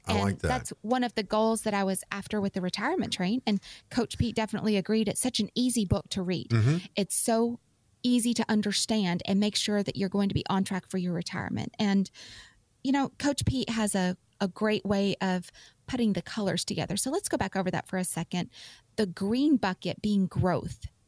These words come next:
Speaker 2: How easy is that to remember? Green, like money, G, growth,
Speaker 1: Go.
Speaker 2: all of those things together.
Speaker 1: Stoplight. <laughs> Right.
Speaker 2: Good, good, good, good. It's wonderful.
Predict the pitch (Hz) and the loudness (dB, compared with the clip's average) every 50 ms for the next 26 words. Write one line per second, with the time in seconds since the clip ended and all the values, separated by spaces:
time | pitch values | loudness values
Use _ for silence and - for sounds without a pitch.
0 | _ _ _ _ _ _ _ _ - - 302 302 - 311 311 294 - 262 247 214 | _ _ _ _ _ _ _ _ -6 -2 -2 0 0 0 0 0 2 2 2 2
1 | - 220 - - - 220 208 202 196 185 175 175 175 180 202 - 202 - 226 226 | 0 -2 -2 -2 -2 0 2 2 2 0 0 -2 -4 -6 -6 -8 -4 -2 0 2
2 | 220 226 220 214 226 - _ _ _ _ _ _ - 196 - - 196 202 196 190 | 2 2 2 0 -2 -6 _ _ _ _ _ _ -6 -6 -4 -2 0 0 2 2
3 | 190 190 196 - _ _ _ - - - - 175 175 - 220 220 214 214 220 220 | 2 2 0 -4 _ _ _ -20 -20 -18 -14 -8 -4 -2 0 2 2 2 0 -2
4 | - _ _ _ _ _ _ - - - - 196 190 190 196 196 196 - - - | -4 _ _ _ _ _ _ -20 -10 -2 0 2 2 2 2 0 -2 -4 -2 0
5 | - 120 233 226 95 - 220 214 - - 214 196 - - 185 113 110 95 - 95 | 2 2 2 2 2 2 2 0 0 0 0 0 0 0 2 2 2 2 2 2
6 | 82 80 71 - - 101 - - 160 - - 117 - - 110 101 92 101 247 240 | 0 0 -2 -2 -2 0 0 0 0 0 2 0 2 2 2 2 2 4 4 4
7 | 240 226 220 214 196 190 196 202 196 - 175 - - 190 - 285 302 302 285 269 | 4 4 4 4 2 2 2 0 -2 -4 -6 -4 -4 -2 0 2 2 4 4 4
8 | 254 190 - 240 226 214 185 - 208 180 - - 220 - - - 403 403 - - | 2 2 0 0 0 0 0 0 0 0 0 -2 -4 -6 -6 -6 -6 -6 -2 -2
9 | - - - 277 262 240 214 208 - - - - - | -2 0 2 2 0 2 0 -2 -4 -4 -4 -6 -6